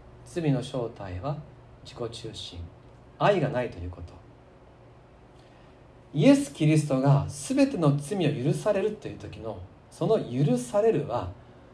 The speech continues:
愛の問題の罪です。あなたのうちにある、私のうちにある人を、人と思わない、その自己中心のためにキリストは死になさったんです。このためです。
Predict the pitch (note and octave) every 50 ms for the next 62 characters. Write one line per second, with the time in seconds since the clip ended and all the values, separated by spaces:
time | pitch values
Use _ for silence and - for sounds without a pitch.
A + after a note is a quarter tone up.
0 | - - - - - - - - E3+ A3 C4+ C#4+ C4+ B3 G3 D#3 B2+ G#2+ - -
1 | A#2 A#2+ C3+ D3+ D#3+ E3 D#3+ D#3 D#3 D3+ D#3 D3+ C#3 C#3+ C#3+ - A2+ F2+ - -
2 | - - - - - - - - C#3+ F3+ A#3+ A#3 - G#3 F3+ D#3+ C#3 C3+ C#3 D3
3 | C3 A#2 G#2 F2+ F#2 G2+ B2+ D3+ D3 A3 G#3+ - G#3+ G3+ G3 - G3+ F#3+ E3 D3+
4 | C#3+ C3+ B2 A2+ A2+ A#2+ - - - - A#3+ A3+ G#3 G#3+ A#3 A3+ - - - -
5 | - - - - - A#3+ A#3 - B3 A3+ A3 - G3 G3 G#3+ A#3 B3+ C4 C4+ B3+
6 | A#3 G#3+ G3 F#3 D3+ - - - - - - G#3+ A3+ A3+ G3 F3+ G3+ F#3+ - A#3+
7 | A#3+ A#3+ A#3+ - C4 B3+ A#3 A3+ - - F#3+ F3 D#3+ D#3 D#3 - - - A#3+ B3
8 | B3 B3+ B3 B3+ C4+ C4+ - - - - D3 D3+ D#3 D3+ - - F3+ F#3 F3+ -
9 | - C#3 A#2 A2+ A2 A2 G2 F2+ F2 F2+ F2 F2 - - - - - - - _
10 | - - - - - - - F#3+ G#3+ B3 A#3+ A#3 G#3 F#3 E3+ C#3 C#3+ - - -